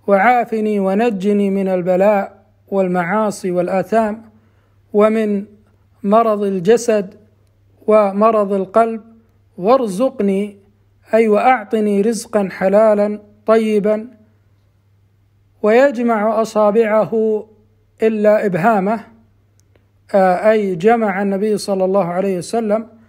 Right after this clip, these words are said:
أربعة أصابع، وهو يعلم الرجل كأنه يريد أن يقول له:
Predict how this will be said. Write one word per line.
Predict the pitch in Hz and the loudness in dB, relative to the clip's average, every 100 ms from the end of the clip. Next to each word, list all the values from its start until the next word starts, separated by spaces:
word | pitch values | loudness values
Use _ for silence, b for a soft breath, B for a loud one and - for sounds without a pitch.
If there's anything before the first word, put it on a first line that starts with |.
| b b _ 233 | b b _ 0
أربعة | 254 226 220 202 202 | 0 2 0 -2 -2
أصابع، | 202 202 190 220 196 175 165 240 - _ _ _ | -2 -2 0 2 2 0 -2 -4 -4 _ _ _
وهو | 208 214 202 220 240 233 b b b b - | 0 0 2 2 0 -6 b b b b -4
يعلم | 208 202 254 220 214 208 | 0 2 0 -2 -2 -2
الرجل | 190 226 196 196 185 208 - _ _ _ _ _ - | 0 0 2 0 0 -4 -10 _ _ _ _ _ -6
كأنه | 214 247 240 214 185 254 277 - _ _ 208 | -2 0 0 0 0 -2 -4 -14 _ _ -2
يريد | 208 240 240 | 0 0 0
أن | 208 208 208 | 2 2 2
يقول | 202 202 240 208 | 0 2 2 4
له: | 202 196 202 240 269 | 4 2 0 -2 -6